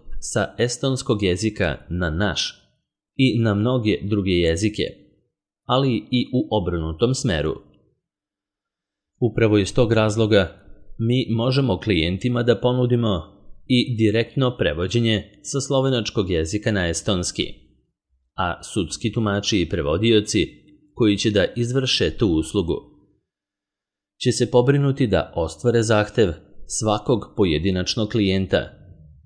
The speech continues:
to jest da obrade najrazličitije sadržaje u pisanoj formi. Ali će isto tako omogućiti klijentima da dobiju i usmeni prevod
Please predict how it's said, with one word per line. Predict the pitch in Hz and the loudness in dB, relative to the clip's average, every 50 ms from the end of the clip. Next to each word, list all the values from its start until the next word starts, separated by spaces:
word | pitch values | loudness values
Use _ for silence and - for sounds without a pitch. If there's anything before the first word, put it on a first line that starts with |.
| - | -4
to | - 127 117 | 0 0 2
jest | 110 107 107 107 104 - - - - | 4 4 4 4 2 0 -6 -12 -10
da | 113 104 95 78 64 | -6 -2 -2 -2 0
obrade | 69 85 92 110 113 110 107 107 90 71 - - - _ _ _ _ _ _ - | 0 0 2 2 2 4 4 2 2 0 -2 -10 -20 _ _ _ _ _ _ -6
najrazličitije | 95 98 101 107 117 131 131 - 107 110 107 110 104 101 80 78 - 92 82 - 113 110 110 | -4 -2 0 0 2 0 0 0 0 0 0 0 0 0 -4 -4 -4 -6 -2 0 2 2 2
sadržaje | - - 117 110 117 110 104 117 107 104 95 80 - - - | 0 -2 -2 -2 -2 -2 0 0 0 0 0 -2 -4 -4 -2
u | 123 123 110 - - | 0 0 0 -2 -4
pisanoj | - 87 78 - - 117 101 101 110 | -4 -4 -2 -2 -2 0 0 0 -2
formi. | 110 - 107 82 76 78 85 87 76 - - _ _ _ _ _ _ _ _ _ _ _ _ _ _ _ _ _ _ _ _ _ _ _ _ _ _ _ _ _ _ | 0 2 2 2 4 2 0 -2 -4 -6 -10 _ _ _ _ _ _ _ _ _ _ _ _ _ _ _ _ _ _ _ _ _ _ _ _ _ _ _ _ _ _
Ali | 110 104 98 101 | 0 2 2 2
će | 98 - 104 87 | 0 0 0 2
isto | 85 85 - - 120 | 0 0 -2 -4 -2
tako | - 120 113 - - 127 - - | -2 -2 -2 0 -2 -2 0 2
omogućiti | 120 117 113 113 113 120 123 120 - 127 110 123 110 - | 2 2 2 2 2 2 2 2 0 -2 -2 -2 -2 0
klijentima | 117 113 113 113 113 110 104 117 107 101 98 90 82 - - - _ _ _ _ _ _ | 0 0 2 2 0 0 0 0 0 2 0 0 -2 -4 -10 -20 _ _ _ _ _ _
da | 110 104 95 101 98 90 85 80 - 107 107 101 | -6 -4 0 0 2 2 0 -2 -4 -6 -4 0
dobiju | 98 76 67 71 104 113 117 113 107 - - | 0 0 0 0 0 2 2 2 2 0 -2
i | - 113 104 - | -2 -4 -2 0
usmeni | - 127 131 - - 135 127 127 117 - | -2 -2 -2 0 -2 -2 0 0 0 0
prevod | - 101 104 107 107 101 87 | 0 2 2 4 4 4 2